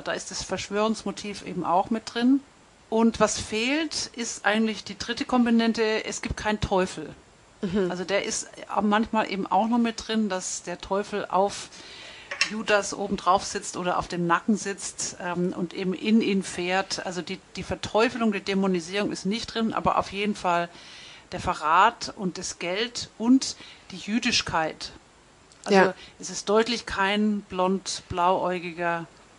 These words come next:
Speaker 1: Hohepriester und auch kein blond und blauäugiger Judas. Also Judas ist eben in diesen Abbildungen immer jüdisch konnotiert, im Unterschied zu allen den anderen elf
Speaker 2: Ja.
Speaker 1: Aposteln.
Speaker 2: Judas taucht ja in den biblischen,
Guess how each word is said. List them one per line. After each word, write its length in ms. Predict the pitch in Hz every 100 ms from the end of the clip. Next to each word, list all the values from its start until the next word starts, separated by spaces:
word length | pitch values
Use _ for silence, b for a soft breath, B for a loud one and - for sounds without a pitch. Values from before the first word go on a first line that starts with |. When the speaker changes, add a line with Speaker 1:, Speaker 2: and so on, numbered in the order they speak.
| - - - - -
Speaker 1:
Hohepriester 800 | 196 196 226 - 185 - - 170 170 B B B B B
und 200 | 190 -
auch 120 | -
kein 200 | - 180 175
blond 220 | 180 190
und 80 | 180
blauäugiger 640 | 175 180 165 180 175 185
Judas. 640 | 202 240 247 165 - - -
Also 200 | 185 180
Judas 420 | 185 254 269 262
ist 320 | 233 220 -
eben 240 | 208 220 208
in 180 | 196 185
diesen 260 | 208 220
Abbildungen 520 | 190 - 196 190 196 -
immer 440 | 226 247 269 277 277 - - - b b b -
jüdisch 380 | 190 226 240 -
konnotiert, 800 | - 180 160 - 185 220 - - - - - - -
im 160 | 214
Unterschied 380 | 220 226 214 214
zu 160 | - -
allen 260 | 196 196 -
den 140 | 202
anderen 300 | 202 208 180
elf 520 | - 180 180 - - - _ _ -
Speaker 2:
Ja. 140 | 208
Speaker 1:
Aposteln. 420 | 185 - 196 - - B B B B B B -
Speaker 2:
Judas 280 | 233 254 -
taucht 260 | 240 233
ja 80 | 220
in 140 | 190 190
den 140 | 185
biblischen, 800 | 202 226 220 - 185 180 175 175